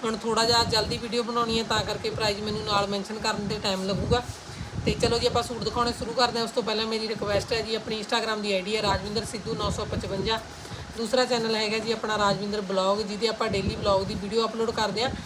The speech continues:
ਤੇ ਆਰ ਕੇ ਬੁਟੀਕ ਤੇ ਆਪਾਂ ਸਵੇਰੇ ਸੂਟਾਂ ਦੀ ਵੀਡੀਓ ਅਪਲੋਡ ਕਰਦੇ ਹਾਂ। ਤੇ ਇਸ ਚੈਨਲ ਤੇ ਆਪਾਂ ਸ਼ਾਮ ਨੂੰ ਤਿੰਨ,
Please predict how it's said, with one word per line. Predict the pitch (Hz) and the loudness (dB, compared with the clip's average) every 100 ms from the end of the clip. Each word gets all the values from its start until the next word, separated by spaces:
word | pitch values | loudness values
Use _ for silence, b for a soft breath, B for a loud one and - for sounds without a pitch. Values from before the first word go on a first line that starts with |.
| B - | B -6
ਤੇ | 220 | -2
ਆਰ | 220 214 | 2 2
ਕੇ | 226 | 0
ਬੁਟੀਕ | 208 - - - | -2 -2 -4 -2
ਤੇ | 208 | -2
ਆਪਾਂ | 220 | 0
ਸਵੇਰੇ | 226 220 202 247 | -2 0 2 2
ਸੂਟਾਂ | 240 202 208 | 0 -2 -2
ਦੀ | 202 | -2
ਵੀਡੀਓ | 190 185 | -2 -2
ਅਪਲੋਡ | 190 202 185 | -2 -2 -4
ਕਰਦੇ | 185 160 156 | -2 -4 -6
ਹਾਂ। | 160 - B B - | -8 -10 B B -4
ਤੇ | 226 | -2
ਇਸ | 233 - | 0 4
ਚੈਨਲ | 254 240 240 | 4 4 2
ਤੇ | 247 | 2
ਆਪਾਂ | - 247 | 2 0
ਸ਼ਾਮ | 247 240 220 | 2 4 4
ਨੂੰ | 220 220 | 2 0
ਤਿੰਨ, | 233 226 | 2 2